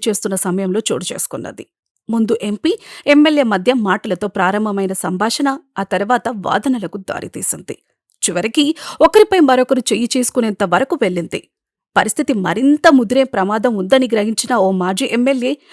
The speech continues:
ఇద్దరికీ నచ్చచెప్పేందుకు అష్ట కష్టాలు పడాల్సి వచ్చిందని ప్రచారం జరుగుతున్నది. దక్షిణ తెలంగాణకు చెందిన ఓ అసెంబ్లీ నియోజకవర్గంలో చాలా రోజులుగా ఆధిపత్య పోరు నడుస్తున్నది. కాంగ్రెస్ టికెట్పై పోటీ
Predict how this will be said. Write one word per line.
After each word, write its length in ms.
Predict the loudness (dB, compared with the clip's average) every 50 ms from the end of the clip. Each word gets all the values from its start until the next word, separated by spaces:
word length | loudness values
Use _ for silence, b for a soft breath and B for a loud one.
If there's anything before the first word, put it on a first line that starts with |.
| B B B
ఇద్దరికీ 420 | 0 2 4 4 2 4 4 2 0
నచ్చచెప్పేందుకు 840 | 0 0 -2 -4 -2 -2 -2 -2 0 -2 0 0 -2 -4 -4 -8 -8 -6
అష్ట 240 | -6 -6 -4 -2 -2
కష్టాలు 460 | -2 0 -2 -4 -2 2 2 2 2
పడాల్సి 400 | 0 0 0 0 0 0 -2 -4
వచ్చిందని 680 | -4 -4 -4 -6 -4 -6 -8 -6 -4 -4 -2 -2 -2 -4 b b b b b b
ప్రచారం 460 | -4 -2 -2 0 -2 0 -2 -2 -4
జరుగుతున్నది. 720 | -4 -6 -8 -8 -10 -10 -10 -10 -12 -12 -14 -14 -14 -18 _ _ _ _ _ _ _ _ _ -2
దక్షిణ 300 | -2 0 0 2 0 -2
తెలంగాణకు 760 | -2 -2 -2 -2 -2 0 0 0 0 -2 -2 -4 -4 -4 -4
చెందిన 360 | -4 -2 -2 -2 -2 -2 -6 -6 _ _ 2 6
ఓ 60 | 8
అసెంబ్లీ 400 | 8 8 6 6 4 4 4 4
నియోజకవర్గంలో 880 | 2 2 0 0 -2 0 -2 0 0 0 0 0 0 0 2 0 -2 -2 B B B B B B 6
చాలా 260 | 6 6 6 6 4 2
రోజులుగా 540 | 2 2 0 0 0 -2 -2 -2 -4 -4 -4 -2
ఆధిపత్య 480 | 0 0 0 0 -2 -6 -6 -6 -6 -8
పోరు 280 | -6 -4 -6 -4 -2 -2
నడుస్తున్నది. 760 | -2 -2 -4 -6 -8 -8 -8 -10 -12 -12 -14 -16 -18 _ _ _ _ _ _ _ _ _ -2
కాంగ్రెస్ 340 | 0 0 2 2 0 0 -2
టికెట్పై 520 | -4 -2 -2 -2 -2 0 -2 -2 -2 -2 B B B B B 2
పోటీ 240 | 2 4 4 2